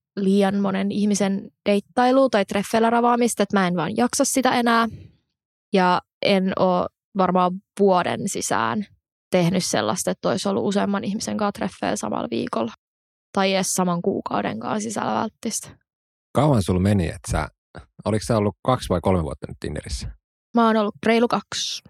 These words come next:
Speaker 1: Mä liityin kaksituhatta kahdeksantoista elokuussa. Ja mulla on ollut sellaista on-offailua siellä, että joskus on pitänyt sellaista neljä, viiden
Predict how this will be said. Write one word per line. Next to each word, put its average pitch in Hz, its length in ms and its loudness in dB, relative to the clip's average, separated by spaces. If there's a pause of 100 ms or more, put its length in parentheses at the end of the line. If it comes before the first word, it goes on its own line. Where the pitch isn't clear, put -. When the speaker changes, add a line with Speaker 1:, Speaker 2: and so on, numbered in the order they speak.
(200)
Speaker 1:
Mä 214 240 2
liityin 208 480 2
kaksituhatta 208 720 0
kahdeksantoista 208 920 -2
elokuussa. 269 760 0 (880)
Ja 196 520 2 (360)
mulla 196 240 4
on 196 140 0
ollut 190 500 0 (100)
sellaista 190 400 -2
on-offailua 180 1040 -2
siellä, 190 300 0
että 190 180 -4
joskus 220 340 -2
on 240 120 2
pitänyt 208 380 0
sellaista 196 360 -4
neljä, 185 220 -2
viiden - 300 -2